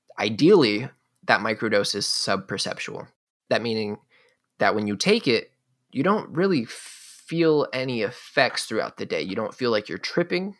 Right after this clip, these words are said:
You might feel a little elevated. You might be able to hold focus on a task for a little bit longer, but you're not, you're not seeing breathing walls. You're not seeing, like,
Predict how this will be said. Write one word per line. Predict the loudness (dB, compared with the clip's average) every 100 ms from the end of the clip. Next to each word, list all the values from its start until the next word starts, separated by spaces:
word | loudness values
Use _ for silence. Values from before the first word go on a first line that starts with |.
| _ -10
You | -4
might | -4 -4
feel | -4 -4
a |
little | -2 -2 -4 -6 -4
elevated. | -2 -2 0 0 0 -2
You | -2
might | -4 -4
be | -2 -2
able | 0 -2
to | -2 -2 -8 -20
hold | -12 -4 -4 -4
focus | -6 -2 -2 0 -2 -2 -2
on | -2
a | -2
task | -6 -4 -4 -6 -4
for | 0
a |
little | 0 0 0
bit | 0
longer, | 2 2 2 -2 -4 -14 _ _
but | -2
you're | 0 2 4 4
not, | 2 2 4 2 0 -6 _ _ _ _
you're | -2
not | 0 0
seeing | 0 0 0
breathing | 0 0 0
walls. | 0 2 2 0 -4 -8 -6
You're | -2
not | 0 0 -2 _
seeing, | -6 -4 -4 -4 -4
like, | -4 -6 -12